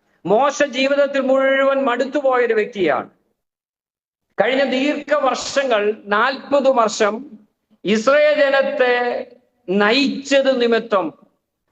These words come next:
തന്റെ എല്ലാ വിധത്തിലുള്ള പ്രത്യാശ നഷ്ടപ്പെട്ട് ഈ പിറുപിറുക്കുന്ന ജനത്തിന്റെ നടുവിൽ നിന്ന്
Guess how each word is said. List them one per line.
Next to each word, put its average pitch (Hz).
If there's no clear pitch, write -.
തന്റെ 226
എല്ലാ 269
വിധത്തിലുള്ള 240
പ്രത്യാശ 269
നഷ്ടപ്പെട്ട് 220
ഈ 285
പിറുപിറുക്കുന്ന 269
ജനത്തിന്റെ 262
നടുവിൽ 226
നിന്ന് 208